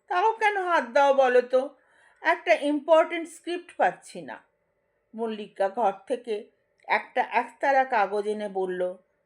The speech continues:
"এই স্ক্রিপ্টটা খুঁজছিলে না?" মানুষ, "হ্যাঁ।" "এই তো, এটা তুমি সরিয়ে দিয়েছিলে কেন?" মল্লিকা, "কেন আবার?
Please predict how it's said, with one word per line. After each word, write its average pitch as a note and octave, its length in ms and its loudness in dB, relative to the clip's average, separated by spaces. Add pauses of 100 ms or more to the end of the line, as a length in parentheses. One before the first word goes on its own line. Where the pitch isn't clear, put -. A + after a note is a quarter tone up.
(100)
"এই C4+ 120 -6
স্ক্রিপ্টটা F4 460 -6
খুঁজছিলে A3 640 -4
না?" G3+ 340 -6 (300)
মানুষ, G#3+ 580 0 (240)
"হ্যাঁ।" B3+ 360 0 (560)
"এই F#4+ 200 4
তো, - 300 -2
এটা D4 220 0
তুমি G#4+ 240 0
সরিয়ে G4+ 360 4
দিয়েছিলে G#4+ 460 4
কেন?" E3 320 -2 (600)
মল্লিকা, A3 640 -6 (440)
"কেন C4+ 320 4
আবার? F#3 360 -4